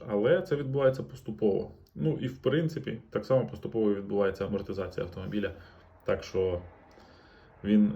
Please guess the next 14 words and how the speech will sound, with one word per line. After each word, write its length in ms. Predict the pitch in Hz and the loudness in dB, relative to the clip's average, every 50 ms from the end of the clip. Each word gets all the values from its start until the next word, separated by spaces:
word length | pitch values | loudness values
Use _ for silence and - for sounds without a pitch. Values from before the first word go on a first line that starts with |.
| - 110 | 0 0
е, 340 | 104 101 101 104 104 101 95 | 2 2 2 2 0 0 0
відповідно, 420 | 104 101 - 104 107 107 104 107 104 | -2 -6 -4 0 0 0 4 4 2
і 320 | 101 98 101 101 98 101 | 2 2 -2 -2 -2 -2
дешевшає. 640 | 95 104 98 - - 147 139 - - 98 92 87 87 - - - - - _ _ _ _ _ _ _ - - - - - - - - _ _ _ _ _ - - - - - - - - - - - - - - - - - - - - - | -2 -2 -2 0 0 -2 -2 -2 -6 -8 -10 -10 -12 -16 -20 -20 -20 -20 _ _ _ _ _ _ _ -20 -20 -20 -20 -20 -20 -20 -20 _ _ _ _ _ -20 -20 -20 -20 -20 -20 -20 -20 -20 -20 -20 -20 -20 -20 -20 -20 -20 -20 -20 -6 0
Е, 180 | 131 135 135 131 | 2 4 4 2
та 160 | - - 202 | 4 4 4
й 60 | 208 | 4
таке. 340 | 208 226 214 - 233 226 226 - - - - - - - - - - - - - 135 | 4 2 2 2 2 0 0 -2 -8 -18 -20 -20 -20 -20 -20 -20 -20 -18 -14 -6 -2
От 160 | 139 151 147 | -2 -2 0
таке 220 | - 156 156 170 170 | 0 -2 2 4 2
у 60 | 165 | 4
мене 160 | 165 160 160 | 4 4 4
вийшло 300 | 151 156 151 - - 135 | 4 4 2 2 0 0
відео. 340 | 139 160 175 190 190 190 | 0 0 0 0 0 0